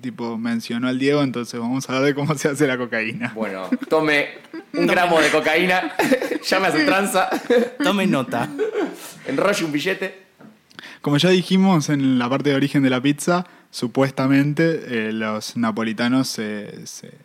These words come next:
Speaker 1: se
Speaker 2: Hola.
Speaker 1: adjudican... Eh, la creación de la, de la pizza como la conocemos ahora. Y para eso, un señor pelado muy simpático italiano, que no nos importa el nombre,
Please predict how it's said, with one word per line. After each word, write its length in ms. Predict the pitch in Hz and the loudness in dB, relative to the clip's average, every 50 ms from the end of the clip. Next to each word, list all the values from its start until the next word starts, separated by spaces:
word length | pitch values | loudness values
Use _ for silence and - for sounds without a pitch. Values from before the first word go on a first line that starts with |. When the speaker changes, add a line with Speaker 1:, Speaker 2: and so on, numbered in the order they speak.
| _ | _
Speaker 1:
se 220 | - - - 117 104 | -20 -18 -14 -12 -8
Speaker 2:
Hola. 120 | - - | -6 -6
Speaker 1:
adjudican... 840 | 131 180 170 - 151 151 160 175 170 156 - 170 175 185 196 214 - - - - - _ _ - | -6 -2 2 4 6 6 6 6 4 2 2 0 2 2 2 0 -2 -6 -20 -20 -20 _ _ -8
Eh, 280 | 123 110 107 104 104 104 | -6 -4 -4 -4 -6 -6
la 160 | 107 107 107 | -6 -6 -6
creación 540 | - 113 113 107 104 - - 117 117 117 117 | -4 -4 -4 -4 -4 -4 -4 -2 -2 0 -2
de 80 | 113 107 | -2 -2
la, 720 | 107 104 101 101 101 101 101 - - - - - - 104 110 | -4 -6 -6 -6 -8 -10 -10 -12 -12 -14 -16 -16 -16 -12 -12
de 160 | 110 110 107 | -10 -6 -4
la 140 | 107 107 104 | -4 -4 -2
pizza 540 | - 117 110 - - 120 117 113 104 101 101 - - | -2 -4 -6 -6 -6 -6 -4 -4 -4 -6 -10 -14 -10
como 200 | - 117 110 110 | -6 -4 -2 0
la 100 | 110 107 | 0 0
conocemos 520 | 107 113 107 107 - - 117 113 117 - 131 | 0 -2 -4 -4 -4 -4 -4 -4 -4 -4 -4
ahora. 400 | 131 135 151 156 165 185 220 - - - - - - - - - _ - | -2 0 2 2 2 0 -2 -4 -8 -20 -20 -20 -20 -20 -20 -20 _ -8
Y 100 | 151 143 | -6 -2
para 280 | - 170 165 175 190 208 | 0 2 2 4 4 4
eso, 520 | 214 214 202 - - 214 226 254 254 - _ - | 4 4 2 0 -2 -2 0 -2 -2 -4 _ -10
un 560 | 143 139 139 135 127 127 123 120 120 120 117 110 | -8 -6 -4 -4 -4 -2 -2 -2 -2 -2 -4 -4
señor 380 | - - 117 123 135 143 143 131 - _ _ | -4 -2 0 0 2 0 0 -2 -8 _ _
pelado 400 | - 113 113 120 123 131 127 123 | -4 -2 0 0 0 0 0 0
muy 200 | 120 127 131 127 | 0 0 0 -2
simpático 600 | - 131 123 120 120 131 123 127 127 123 123 117 | 0 -2 -4 -2 -2 -4 -2 -2 -2 -2 0 0
italiano, 580 | 120 113 123 123 127 131 135 135 147 147 147 135 _ - | -2 -2 -2 0 0 0 0 0 0 -2 -2 -4 _ -12
que 120 | - 113 110 | -8 -6 -4
no 120 | 117 117 | -2 -2
nos 180 | - 117 - 226 | -2 -2 -2 -2
importa 360 | 226 113 - - - 127 127 | -4 -4 -4 -4 -4 -2 -2
el 100 | 127 143 | 0 0
nombre, 460 | 151 160 165 170 170 185 185 190 | 2 2 2 2 2 2 0 -2